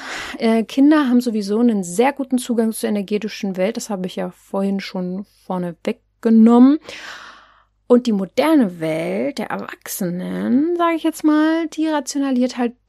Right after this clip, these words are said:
äh, rationalisiert halt alles gerne mal weg. Also sei es das Bildungssystem, was uns eben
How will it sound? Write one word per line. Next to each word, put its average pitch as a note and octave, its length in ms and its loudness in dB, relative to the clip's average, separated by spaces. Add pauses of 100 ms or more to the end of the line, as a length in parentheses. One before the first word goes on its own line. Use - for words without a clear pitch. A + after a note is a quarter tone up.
(100)
äh, A3 80 -4
rationalisiert A3+ 1040 -2
halt A3 160 -6
alles G#3 340 -8
gerne F3+ 240 -4
mal E3+ 240 -6
weg. - 240 -14 (220)
Also G3+ 340 0 (100)
sei A3 200 0
es - 120 -4
das - 140 -8
Bildungssystem, C#4 1400 0
was C4 220 -4
uns B3 240 -4
eben A3+ 320 -2